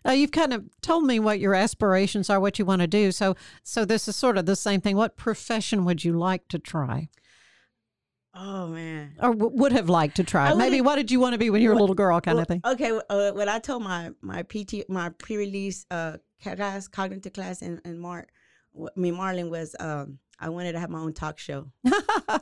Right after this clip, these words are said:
Speaker 1: Well,
Speaker 2: I wa-
Speaker 1: okay.
Speaker 2: I wanted to have my, look, look where I'm at.
Speaker 1: And here you are.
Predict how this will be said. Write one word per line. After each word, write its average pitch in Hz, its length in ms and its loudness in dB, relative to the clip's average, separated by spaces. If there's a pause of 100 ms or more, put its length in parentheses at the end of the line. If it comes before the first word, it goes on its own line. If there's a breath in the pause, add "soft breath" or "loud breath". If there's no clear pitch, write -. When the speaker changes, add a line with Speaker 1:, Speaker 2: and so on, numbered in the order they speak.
Speaker 1:
Well, 208 260 -2
Speaker 2:
I 226 140 4
wa- 349 100 4
Speaker 1:
okay. 294 400 -4
Speaker 2:
I 180 60 -8
wanted 196 180 -2
to 202 60 0
have 202 120 0
my, 185 120 -6
look, 320 400 2
look 269 200 0
where 339 160 2
I'm 339 120 0
at. 403 180 2
Speaker 1:
And 269 220 6
here 247 100 6
you 311 200 4
are. 349 400 4